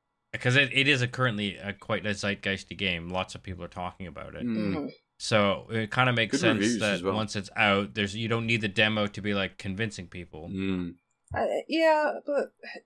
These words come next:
Speaker 1: I mean,
Speaker 3: I
Speaker 1: it
Speaker 3: wanted, I wanted to play it 'cause it's like, I wanna see if it works. I'm not a mouse and keyboard player. I wanted to see if it works good enough just with controller.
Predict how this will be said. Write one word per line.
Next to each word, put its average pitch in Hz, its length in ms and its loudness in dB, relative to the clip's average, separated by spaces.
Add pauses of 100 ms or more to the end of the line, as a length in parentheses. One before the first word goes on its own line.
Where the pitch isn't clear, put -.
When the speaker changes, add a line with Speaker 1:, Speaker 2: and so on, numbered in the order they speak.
Speaker 1:
I 147 60 6
mean, 156 120 8
Speaker 3:
I 330 120 12
Speaker 1:
it 302 60 6
Speaker 3:
wanted, 254 240 8
I 262 140 6
wanted 262 220 6
to - 80 -16
play 202 120 8
it - 60 2
'cause 202 160 -4
it's - 160 -6
like, 190 240 2 (340)
I 202 100 10
wanna 226 220 6
see 202 200 0
if 190 100 -8
it - 100 -2
works. 170 260 2 (100)
I'm 208 180 4
not 196 140 4
a 214 40 4
mouse 190 300 0
and 170 100 -6
keyboard 165 380 -4
player. 147 240 2
I 143 60 2
wanted 170 220 -4
to 165 80 -16
see 156 320 -4
if - 160 -10
it 175 120 -6
works - 480 -6
good 160 160 4
enough 143 320 -2
just 151 240 -8
with - 120 -14
controller. - 600 -4